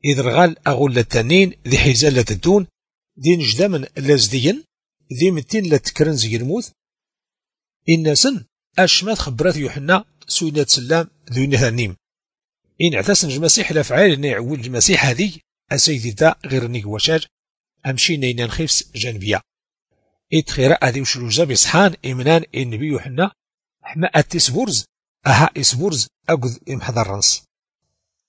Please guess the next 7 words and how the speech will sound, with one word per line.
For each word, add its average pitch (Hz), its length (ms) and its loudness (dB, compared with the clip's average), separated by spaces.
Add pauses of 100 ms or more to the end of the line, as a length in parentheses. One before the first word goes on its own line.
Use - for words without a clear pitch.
(380)
غير 156 140 4
تنجيري 214 540 2
إنسان 175 420 0 (160)
أيعريتي 151 520 2
ونوري 139 400 2
تشكان - 400 0
ذيكي. 104 320 -4